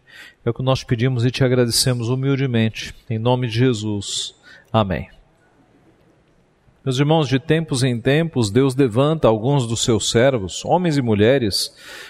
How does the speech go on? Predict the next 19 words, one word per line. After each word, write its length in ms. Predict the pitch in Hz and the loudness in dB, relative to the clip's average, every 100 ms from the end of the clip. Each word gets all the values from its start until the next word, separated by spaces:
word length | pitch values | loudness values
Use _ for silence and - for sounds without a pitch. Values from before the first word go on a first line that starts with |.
| - _ | -20 _
para 180 | 156 - | 0 2
fazer 320 | - 151 170 | 2 2 2
a 60 | 170 | 0
sua 220 | - 180 | 2 4
obra 540 | 127 139 117 101 87 - - _ _ _ _ _ _ _ _ _ - - | 4 4 2 2 0 -4 -20 _ _ _ _ _ _ _ _ _ -16 -2
na 160 | 127 | 0
geração, 720 | 117 131 117 - 131 120 113 110 - | 2 2 2 0 0 0 0 -6 -6
na 140 | 120 | -4
sociedade. 800 | - 120 - 117 104 104 104 87 - _ - - - - - | -2 -2 0 0 2 2 2 -2 -12 _ -20 -20 -20 -20 -2
Alguns 460 | 131 131 202 190 | 0 2 2 2
destes 440 | 127 139 - - - | 2 0 0 -2 -2
servos 1000 | - 139 170 147 110 92 - - - - | 2 4 2 0 -2 -4 -4 -4 -6 -8
dão 500 | 101 117 127 135 131 | 0 2 2 2 2
a 100 | 110 | 2
vida 400 | 101 156 165 123 | 2 2 4 2
em 100 | 113 | 2
nome 260 | 120 117 | 2 0
de 140 | 101 101 | 0 -2
Cristo 720 | 139 165 202 - - 104 | 2 2 2 0 0 0